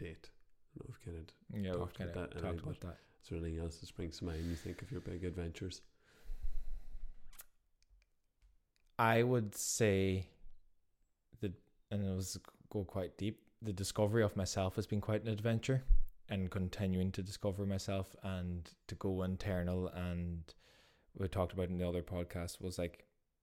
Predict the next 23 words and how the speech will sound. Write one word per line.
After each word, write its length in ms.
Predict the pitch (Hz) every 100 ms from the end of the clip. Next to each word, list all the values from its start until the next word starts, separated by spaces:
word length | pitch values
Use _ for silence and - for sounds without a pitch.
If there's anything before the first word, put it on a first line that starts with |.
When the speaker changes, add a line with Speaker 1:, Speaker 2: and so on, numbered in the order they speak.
| _ _ _ -
Speaker 2:
writing 280 | 101 98 101
things 300 | - 95 92
down 160 | 92 87
and 160 | 87
trying 200 | - 90
to 60 | 87
figure 300 | 98 90 90
out 80 | 90
how 180 | 95 92
I 100 | 90
think 320 | - 92 90
and 100 | 95
why 260 | 92 90 90
I 40 |
think 320 | - 90 90
and 160 | 90 90
why 140 | 90
I 120 | 87 85
am 200 | 90 90
the 100 | 90
way 160 | 87
I 80 | 87 82 82
am 120 | 87